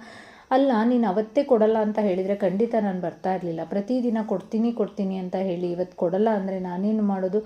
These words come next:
ನನಗೆ ಬೇಕೇ ಬೇಕು" ಅಂದಾಗ, "ನಾನು ಕೊಡೋದಿಲ್ಲ" ಅಂದಾಗ, "ಆಯ್ತು, ಈ ಊರಲ್ಲಿ ನಿನ್ಗಿಂತ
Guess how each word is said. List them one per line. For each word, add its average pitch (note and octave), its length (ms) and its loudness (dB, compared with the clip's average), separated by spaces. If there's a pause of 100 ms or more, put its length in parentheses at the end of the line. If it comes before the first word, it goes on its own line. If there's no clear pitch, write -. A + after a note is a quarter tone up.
(440)
ನನಗೆ B3 220 4
ಬೇಕೇ G3+ 320 4
ಬೇಕು" A3+ 300 2
ಅಂದಾಗ, F#3 340 0
"ನಾನು F#3 260 -4
ಕೊಡೋದಿಲ್ಲ" G3+ 460 0
ಅಂದಾಗ, F#3+ 400 -2
"ಆಯ್ತು, G3+ 480 0 (320)
ಈ G3 120 2
ಊರಲ್ಲಿ A3 400 4
ನಿನ್ಗಿಂತ G#3+ 520 2